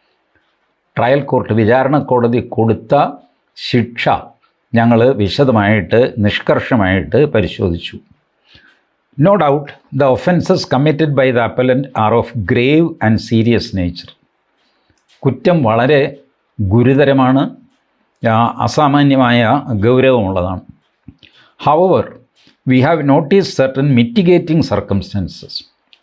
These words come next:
ഞങ്ങൾ ചില പരിഹാര, ആ, ആ, ക്രിയകളല്ല, സാധ്യതകൾ കാണുന്നു.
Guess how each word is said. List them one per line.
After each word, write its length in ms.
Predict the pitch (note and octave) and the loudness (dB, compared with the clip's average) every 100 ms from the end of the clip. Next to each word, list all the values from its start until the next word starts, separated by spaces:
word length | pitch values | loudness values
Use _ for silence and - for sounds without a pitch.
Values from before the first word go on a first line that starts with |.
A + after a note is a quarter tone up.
| _ _ _ _ _ _ - _ _ _ _ _ | _ _ _ _ _ _ -20 _ _ _ _ _
ഞങ്ങൾ 560 | A#2+ C#3 D#3+ A#2+ C#3 G#2+ | 0 2 2 4 2 0
ചില 380 | - A#2+ A#2 B2+ - - _ _ _ _ - | -2 0 0 -2 -6 -20 _ _ _ _ -4
പരിഹാര, 640 | B2+ C3+ C3 F3 F3+ F3+ E3+ D3 - _ _ - | 0 0 0 2 2 2 0 -2 -16 _ _ -4
ആ, 80 | A2+ | 0
ആ, 680 | A#2 A2 A#2+ A#2+ A#2 A2 A2+ A#2 - - - | 2 2 0 -2 -2 -2 -2 -4 -4 -10 -4
ക്രിയകളല്ല, 760 | A#2+ G#2+ B2 D3 E3+ A#2 A#2 A#2 - _ _ _ | 0 2 2 2 2 0 -2 -4 -14 _ _ _
സാധ്യതകൾ 880 | - C#3 C3 D3 D#3 F3 C3 F#2+ - - _ - A1+ - _ - A#2 - | -8 -2 0 0 0 0 0 -2 -8 -16 _ -14 -14 -16 _ -12 -8 -2
കാണുന്നു. 480 | G2+ A2 G#2+ E2+ | 0 2 2 -2